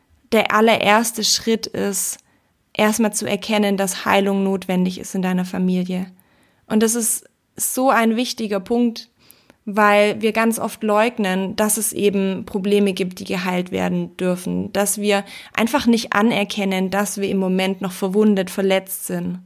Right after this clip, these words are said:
Und der erste Schritt ist wirklich zu erkennen, okay, es besteht ein Bedarf an Heilung, ich bin im Konflikt noch mit manchen Menschen in meinem, in meiner Familie und da in die Kommunikation zu gehen.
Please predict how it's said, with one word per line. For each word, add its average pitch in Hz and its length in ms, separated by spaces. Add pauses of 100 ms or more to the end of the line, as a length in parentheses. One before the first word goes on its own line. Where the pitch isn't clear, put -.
(440)
Und 202 140
der 208 80
erste 226 360
Schritt 220 260
ist 202 240
wirklich 233 360
zu 185 120
erkennen, 208 440
okay, 202 480
es 208 220
besteht 214 480
ein 202 100
Bedarf 185 360
an 180 180
Heilung, 185 320
ich - 220
bin 220 100
im 202 140
Konflikt 190 480
noch 185 180
mit 185 140
manchen 185 340
Menschen 185 320
in 180 100
meinem, 180 480
in 190 120
meiner 180 220
Familie 190 640 (420)
und 202 240
da 202 160
in 208 80
die 202 80
Kommunikation 190 840
zu 180 140
gehen. 180 500